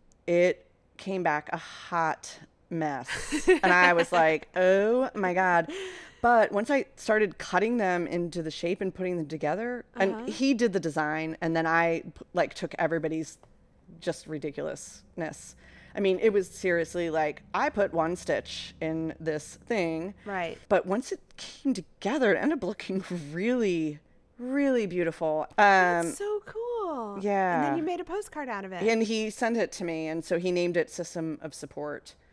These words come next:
Speaker 1: Um, so baby Epler was born in two,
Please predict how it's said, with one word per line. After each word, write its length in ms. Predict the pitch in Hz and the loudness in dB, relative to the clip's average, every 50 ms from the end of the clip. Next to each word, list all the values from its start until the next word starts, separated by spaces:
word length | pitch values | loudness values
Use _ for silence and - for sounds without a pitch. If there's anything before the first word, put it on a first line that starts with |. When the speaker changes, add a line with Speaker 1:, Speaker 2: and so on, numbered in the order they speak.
| _ _ _ _ _ _ _ _ _ _ - | _ _ _ _ _ _ _ _ _ _ -6
Speaker 1:
Um, 320 | 180 165 160 156 156 156 156 | -4 -4 -2 -2 -4 -6 -6
so 100 | - 180 | -6 -2
baby 240 | 156 170 175 190 190 - | 0 0 0 0 0 0
Epler 440 | 175 170 - 170 165 185 233 311 - | -2 -2 -2 -4 -4 -4 -6 -8 -12
was 120 | - 220 208 | -12 -14 -10
born 520 | 175 165 160 151 151 156 165 226 285 294 - _ - | -8 -6 -6 -4 -6 -6 -6 -8 -10 -10 -14 _ -12
in 340 | - 175 156 151 156 160 165 - | -10 -10 -8 -8 -10 -12 -14 -14
two, 220 | - - 160 151 | -14 -14 -14 -14